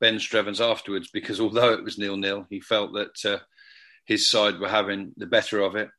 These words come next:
um, in, uh, you know, what was a battle of, of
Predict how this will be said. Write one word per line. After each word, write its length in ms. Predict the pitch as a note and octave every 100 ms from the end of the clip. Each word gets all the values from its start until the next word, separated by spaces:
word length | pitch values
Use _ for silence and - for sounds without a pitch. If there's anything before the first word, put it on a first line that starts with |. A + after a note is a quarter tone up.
| _ _
um, 640 | G2+ G2+ G2+ G2+ G2+ F#2+ -
in, 460 | - G#2 G2+ G2 G2+
uh, 240 | G2+ G2 -
you 60 |
know, 160 | G#2 G2+
what 160 | G#2
was 100 | G2
a 60 | G2
battle 340 | A2 G#2 G2+
of, 160 | G#2 F2 _ _
of 180 | G2+